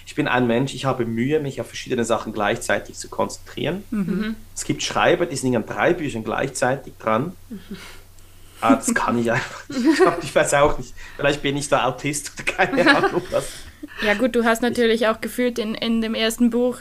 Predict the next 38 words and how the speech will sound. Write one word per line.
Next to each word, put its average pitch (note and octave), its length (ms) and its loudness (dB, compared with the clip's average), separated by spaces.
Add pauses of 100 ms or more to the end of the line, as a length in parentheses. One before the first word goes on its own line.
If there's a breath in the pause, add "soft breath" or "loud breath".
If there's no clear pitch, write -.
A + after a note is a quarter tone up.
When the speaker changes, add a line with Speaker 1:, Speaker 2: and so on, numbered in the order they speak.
Speaker 2:
fünf B3+ 400 0
Bücher A#3+ 320 -2
drin. B3 360 -2 (300 loud breath)
So A3 140 2
mit A#3 180 4
den A#3 140 8
verschiedenen B3+ 520 6
Ästen, C4 440 4
die C4 140 4
du B3 100 4
da A3+ 180 4
wieder A3+ 200 0
beschreibst, A3 400 0
das G#3+ 140 -2
könnte B3 260 2
der F3 80 2
Anfang A3 580 -2
der G#3 120 -2
neuen A3 200 2
Speaker 1:
Ja. A#3+ 320 4
Speaker 2:
Geschichte A3+ 460 0
sein. G#3 340 -4 (340 loud breath)
Speaker 3:
Mhm. A#3 140 -8 (220 loud breath)
Speaker 1:
Also D3+ 200 4
das, E3+ 220 -2
das F3+ 180 0
Problem E3 320 0
ist - 140 -6
halt, D3 320 4
ich, D3 180 -14 (120)
ich - 180 -12
konnte B2+ 340 2
jetzt B2 360 -4
zwei A#2+ 400 6
Bücher F3 540 0
lang, C#3 360 2
konnte C3+ 380 -2
ich - 240 -12